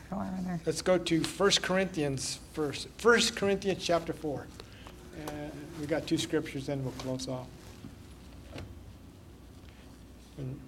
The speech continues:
Speaker 2: when given a job, God equips us to perform the job. First Corinthians.
Speaker 1: Want me to read that? I'm there.
Speaker 2: Chapter four. Yeah, go ahead.
Speaker 1: Okay, four,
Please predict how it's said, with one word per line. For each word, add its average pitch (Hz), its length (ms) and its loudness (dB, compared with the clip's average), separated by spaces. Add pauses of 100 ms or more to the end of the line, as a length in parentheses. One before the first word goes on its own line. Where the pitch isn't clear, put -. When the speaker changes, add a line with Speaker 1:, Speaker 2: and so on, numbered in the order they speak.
(120)
Speaker 2:
when 127 100 -2
given 180 260 8
a 190 60 8
job, 175 420 12
God 165 240 10
equips - 540 2
us 160 240 2
to - 160 -6
perform 170 680 4 (200)
the 151 80 0
job. 143 500 4 (420)
First 170 240 2
Corinthians. 160 840 -4 (400)
Speaker 1:
Want 165 120 -2
me 165 120 4
to 151 100 4
read 156 260 2
that? 160 200 2
I'm 156 180 0
there. 165 300 -2
Speaker 2:
Chapter 160 320 0
four. 175 280 -2
Yeah, 175 120 0
go 170 160 4
ahead. 156 240 2 (480)
Speaker 1:
Okay, 175 440 8 (260)
four, 220 440 12